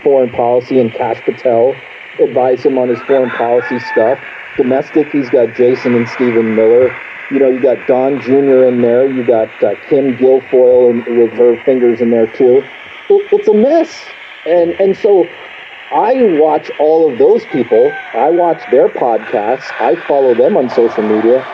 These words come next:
That's how I have a better understanding of Trump,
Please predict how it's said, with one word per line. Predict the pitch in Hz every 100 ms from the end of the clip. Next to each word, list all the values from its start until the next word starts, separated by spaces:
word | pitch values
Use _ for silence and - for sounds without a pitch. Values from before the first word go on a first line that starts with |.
| - - - 110
That's | 170 226
how | - 180 160
I | 156
have | 151 139
a |
better | 117 139 135 127
understanding | 127 117 - 123 117 104
of | 92
Trump, | - 143